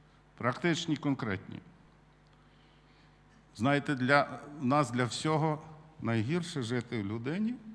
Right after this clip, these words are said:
яка не має для кожної речі свого місця. Є у вас таке в хаті чи нема?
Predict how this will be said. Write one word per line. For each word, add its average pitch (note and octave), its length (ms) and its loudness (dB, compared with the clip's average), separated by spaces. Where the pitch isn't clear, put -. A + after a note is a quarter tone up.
яка A2 280 -2
не C3+ 140 2
має D3 260 4
для B2+ 160 0
кожної C3 480 -2
речі C3 300 -2
свого B2 380 0
місця. B2 400 4
Є B2 120 -2
у E3+ 40 -2
вас C#3+ 160 -2
таке - 240 -10
в F2+ 60 -10
хаті - 300 -12
чи G2 60 -8
нема? G2 220 -4